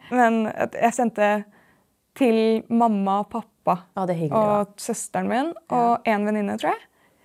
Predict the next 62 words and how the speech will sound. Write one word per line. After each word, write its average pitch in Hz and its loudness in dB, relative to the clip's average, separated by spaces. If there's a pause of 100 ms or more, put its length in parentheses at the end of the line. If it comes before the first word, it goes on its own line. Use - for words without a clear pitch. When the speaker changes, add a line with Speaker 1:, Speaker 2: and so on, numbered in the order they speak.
Speaker 1:
Jeg 269 6 (560)
vet 196 4
jo 226 4
ikke 202 -2
hvor 190 2
ting 190 -2
er, - -6 (680)
noen 226 4
ting, 233 6
liksom. 240 4 (340)
Sånn, 233 6
når 262 6
du 240 2 (120)
sier 214 2
at 220 2
du 233 2
har 220 8
reist 208 2
steder, 202 4
så 247 0
kan 220 4
det 208 2
jo 220 0
bare 214 6
være 208 4
sånn, 220 2
Speaker 2:
Ja. 247 4
Speaker 1:
«Jeg 294 4
reiste 269 2
nord 233 2
for 233 -2
Oslo 247 0
og - 0
sør 208 4
for 202 -2
Oslo», 233 2
og 226 4
det - 6
Speaker 2:
Ja, 226 10
Speaker 1:
er 233 4
sånn, 254 6
Speaker 2:
sånn, - 2
Speaker 1:
Nei, 220 6
Speaker 2:
eh, - -2
sånn 214 2
geografisk 196 2
sett, 254 2
ikke 208 0
sånn, 214 4
«Jeg 190 4
vet 180 0
ikke 190 -6
hvor 190 0
jeg 185 4
har 185 4
lagt 185 -2
lommeboka 160 0
mi», 202 0
det 190 0
er 185 0
mer 180 0
sånn, 170 2